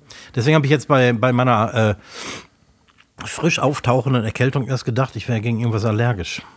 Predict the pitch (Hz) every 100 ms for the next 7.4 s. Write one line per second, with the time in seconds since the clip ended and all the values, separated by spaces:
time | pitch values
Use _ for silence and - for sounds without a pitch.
0 | - 104 98 95 - _ _ _ 127 -
1 | 101 92 117 127 120 120 131 110 110 113
2 | 113 113 123 117 120 113 117 127 120 104
3 | 107 110 107 _ - - - - - _
4 | - 104 117 131 - 117 - 123 107 107
5 | - 127 107 92 90 87 - - - 90
6 | 90 85 - _ _ _ _ - 107 123
7 | - 123 - 196